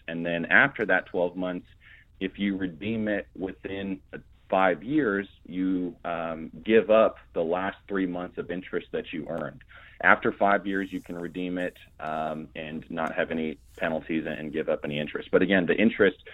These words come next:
readjusts every single six months, um, and the I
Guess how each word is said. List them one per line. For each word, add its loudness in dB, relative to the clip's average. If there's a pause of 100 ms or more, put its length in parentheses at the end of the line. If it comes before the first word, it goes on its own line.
(240)
readjusts 4 (580)
every 2
single 0 (100)
six -6
months, -2 (300)
um, -6
and -6
the -8
I 0